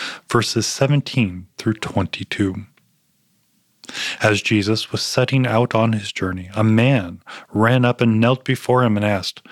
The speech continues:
"Good teacher, what must I do to inherit eternal life?" And Jesus said to him, "Why do you call me good? No one is good except God alone. You know the commandments.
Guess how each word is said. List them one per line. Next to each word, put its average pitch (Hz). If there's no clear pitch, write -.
"Good 127
teacher, -
what 117
must 131
I 127
do 104
to -
inherit 98
eternal 95
life?" 101
And 147
Jesus 143
said 123
to 98
him, 95
"Why 110
do 165
you 165
call -
me 117
good? 101
No 110
one 92
is 90
good 101
except -
God 98
alone. 98
You 156
know 170
the 113
commandments. 101